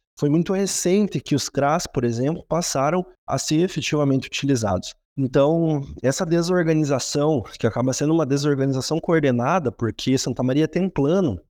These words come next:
pra atuar nesse tipo de desastre natu-, natural que não tá sendo aplicado, e a nível estadual também, o governo estadual extremamente perdido, ela tem tomado conta, é, e dificultado muito dos esforços que têm sido feitos. Então, a gente vê um governo federal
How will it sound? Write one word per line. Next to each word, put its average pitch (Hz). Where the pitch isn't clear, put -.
pra 131
atuar 135
nesse 139
tipo -
de 120
desastre 117
natu-, 113
natural 120
que -
não 147
tá 196
sendo 120
aplicado, 120
e 139
a 139
nível 165
estadual 151
também, 147
o 117
governo 135
estadual 143
extremamente 175
perdido, 135
ela 143
tem 175
tomado 196
conta, 190
é, 123
e 131
dificultado 180
muito 185
dos 127
esforços 147
que -
têm 151
sido 156
feitos. 117
Então, 123
a 175
gente 175
vê 160
um 160
governo 165
federal 160